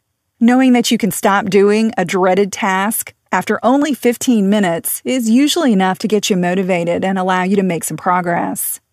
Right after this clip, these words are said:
Once you start the task, you'll realize that the fear or whatever it was that was keeping you from getting started was totally exaggerated, and you can easily continue and finish the task.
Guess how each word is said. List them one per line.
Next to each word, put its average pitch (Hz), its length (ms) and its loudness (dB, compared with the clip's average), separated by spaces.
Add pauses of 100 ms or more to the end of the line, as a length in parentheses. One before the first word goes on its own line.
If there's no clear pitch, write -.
(140)
Once 226 260 2
you 247 80 0
start 185 260 0
the - 80 -6
task, 190 640 -2 (120)
you'll 233 200 4
realize 233 540 0
that 190 180 0
the 185 80 -2
fear 220 640 -2
or 196 320 2
whatever 190 600 2
it 185 80 0
was 190 340 0
that 175 140 -2
was 175 160 -6
keeping 285 360 -2
you 214 140 2
from 190 200 -4
getting 180 300 0
started 208 720 -2 (260)
was 214 260 0
totally 302 600 -4
exaggerated, 196 1080 0 (160)
and 240 320 2
you 202 100 0
can - 220 0
easily 226 420 2
continue 202 560 0
and 170 140 -4
finish 185 280 -4
the 170 120 -8
task. - 680 -4